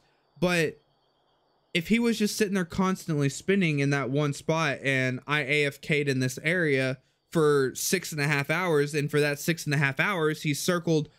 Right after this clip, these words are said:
one particular bush, nothing got done in every amount of time that was spent there got wasted.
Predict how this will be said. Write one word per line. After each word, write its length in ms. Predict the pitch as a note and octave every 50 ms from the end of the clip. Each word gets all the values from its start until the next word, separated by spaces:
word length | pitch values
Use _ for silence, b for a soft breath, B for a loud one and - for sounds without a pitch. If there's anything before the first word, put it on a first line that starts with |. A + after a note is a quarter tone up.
| b b
one 540 | b B2+ C3+ C3+ C#3+ D3+ D#3+ E3+ F3 F3 F3
particular 580 | E3 - E3 E3 - F3 E3 - D#3+ C#3+ C#3 C3
bush, 400 | C3+ C3+ G3 G#3+ F#3+ F3+ - - b b b b
nothing 360 | - C#3+ D#3+ F3 F3 G3 F#3 F3
got 240 | F3 E3+ D#3+ A#2 C#3
done 260 | D#3 D#3+ E3 D#3 C#3
in 300 | C3 B2+ B2+ A#2+ A2+ - - _ -
every 360 | D3 D#3 D#3 E3+ E3 D#3 D#3
amount 360 | - D3 D3 D3 D3 D3+ C#3+
of 60 | C#3 C3
time 360 | - D#3 D3+ D3+ C#3+ C#3 C3+
that 120 | C3 B2
was 140 | A2+ B2 B2
spent 300 | - - - G#3+ A3 G#3+
there 160 | D#3+ C#3+ C3
got 240 | B2 C3+ B2 G2+ G#2
wasted. 500 | A2+ C3+ D3+ D#3+ D#3+ - - - D#2+ -